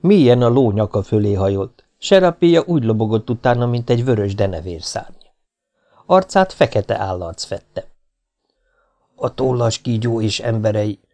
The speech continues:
mondta Damaras. Valamennyien hallottak már az ördögi lovasokról, és tudták, hogy tévedésről szó sem lehet.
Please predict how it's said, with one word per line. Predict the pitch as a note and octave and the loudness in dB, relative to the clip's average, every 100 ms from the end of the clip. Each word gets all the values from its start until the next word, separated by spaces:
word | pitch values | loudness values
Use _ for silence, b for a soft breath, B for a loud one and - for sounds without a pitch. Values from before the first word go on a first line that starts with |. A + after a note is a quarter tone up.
| _ _ _ _ | _ _ _ _
mondta | A2+ F#2+ G2 | -4 -4 -6
Damaras. | G2 F2+ F2 E2+ - - - _ _ _ _ _ _ _ _ _ _ - | -4 -6 -6 -12 -16 -20 -20 _ _ _ _ _ _ _ _ _ _ 2
Valamennyien | A#3 D3 A#2+ A#2+ A#2+ A2+ | 4 4 2 2 2 4
hallottak | A2 A2+ A2 - A2+ | 4 4 2 0 0
már | A#2 A2+ | 2 2
az | G#2+ A2 | 2 2
ördögi | A2 G#2+ G#2+ G#2+ | 2 0 0 0
lovasokról, | G#2+ A2 - A2 - A2+ b b - | 2 0 0 -2 0 -2 b b -6
és | D#3+ | -4
tudták, | - A3 - E3+ E3 | -2 -4 2 2 2
hogy | - B2 | -4 -2
tévedésről | D3 C3+ B2+ B2 B2 A#2+ B2+ | 0 0 2 0 0 -2 -4
szó | A#2+ - F2 | -4 -6 -8
sem | - F2 E2 | -8 -8 -8
lehet. | D#2 - _ | -12 -16 _